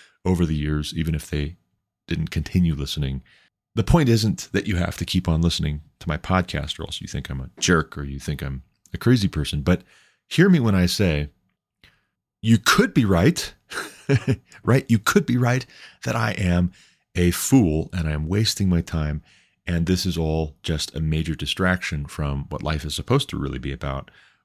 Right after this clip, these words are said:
which is getting all you can, canning all you get, sitting on the can. Whoever dies with the most stuff wins. You could be thinking me very foolish because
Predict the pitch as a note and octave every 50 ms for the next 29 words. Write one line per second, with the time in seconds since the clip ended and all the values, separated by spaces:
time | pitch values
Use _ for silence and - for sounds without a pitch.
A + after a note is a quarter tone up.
0 | _ - - - - D2+ C#2+ C2+ - - - - D2 C#2+ C2+ C#2 C2+ C2 C2 -
1 | - G#2+ G#2 F#2+ D#2+ D2 C#2+ C#2+ - _ _ _ _ _ _ _ _ _ _ -
2 | - F#2 F2 E2+ E2 D2+ D2+ D2+ D2 D2 C#2 - F2 E2 D#2 - - - D#2 D#2
3 | D2 D2 C#2+ C#2+ C#2 - - D#2 C#2+ C#2 C#2 C2+ B1+ - - - _ _ - E2+
4 | D#2 D2 D2 C#2+ C#2 C2+ - _ _ - D#2 D2+ D2 - C#2+ C#2 D2 C#2 C2+ C2+
5 | - - - - - - D#2 C#2 - - - E2+ E2 D2 C#2 C#2 - - - -
6 | _ _ _ _ _ _ _ _ _ _ _ - G2+ G2+ A2 G#2+ - - - D3
7 | D3 - B2 G#2 F#2 F2 F2+ F2+ E2+ - _ _ _ _ _ _ _ _ _ -
8 | - A#2 G#2 F2 - F#2 F2+ F2 E2 E2 D2+ F2 E2 D#2+ D2+ - - B2+ C3+ A2+
9 | E2+ D2 - - - - - - - - G#2 G#2 G2 F2+ E2+ E2 E2 D#2+ - -
10 | -